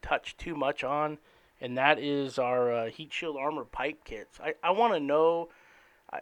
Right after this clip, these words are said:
I know you sit in your office and I hear, "I got it," and, you know, "This is the next thing," and I know y-, your mind works crazy, but you came up with a pretty cool idea here on something that we've already proven works,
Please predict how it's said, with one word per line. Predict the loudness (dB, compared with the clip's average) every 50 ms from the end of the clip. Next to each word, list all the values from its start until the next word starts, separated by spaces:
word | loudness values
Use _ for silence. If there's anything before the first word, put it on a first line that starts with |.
| -2 0
I | 2 4
know | 4 4
you | 2 0 -2
sit | 0 2 2 2
in | 2
your | 4 6 8
office | 10 10 10 10 8 4 -2 -2 -4 -6
and | -6 -6 -6 -6 -8 -8 -6
I | -4 -2 -2 -2
hear, | -2 -4 -4 -4 -4 -6 -4 2
"I | 4 6 6 6
got | 6 4 6 6 6 6 6 4
it," | 4 2 0 -4 _ -8
and, | -6 -2 -2 -2 -2 -2 -4 -8 -10 -12 -14 -16 -16
you | -10 -8 -6
know, | -4 -2 -2 -2 -4 -4 -8 -14 _ 0
"This | 0 0 0 0 -4
is | -10 -4 0
the | 0
next | 2 4 2 0 0 -4 -2
thing," | 2 4 4 4 4 0 -2 -6
and | -6 -4 -4 -4 -4 -4 -4 -4
I | -4 0
know | 4 4 4
y-, | 4 2 0 -2
your | -4 -4 -4 -4
mind | -4 -2 2 4 4 4 4 4 4 4
works | 4 4 4 2 -2 -12
crazy, | -4 0 2 2 2 2 -2 -8 -12 -12 -14 -16 -20 -20 -20 -20 _ _
but | -8 -6 -4
you | -4
came | -4 -2 0 2 4
up | 2 2 2
with | 0 0
a | 0 -2
pretty | -4 -6 -6 -2 -2 -2 -2 -4 -10 -10
cool | -4 0 0 2 4 4
idea | 4 2 2 0 -2 0 2 2 2 2
here | 0 -2 -2 -2 -2 -2
on | -2 -2 -4 -4 -4 -4
something | -4 -4 -4 -2 -4 -8 -8 -6
that | -6 -6 -6 -8
we've | -8 -10 -10 -6
already | -2 2 2 2 2 2 -2 -4
proven | -8 -6 -4 -2 -2 -2 -2 -6 -6 -4
works, | -4 -4 -4 -6 -8 -14 -20 -20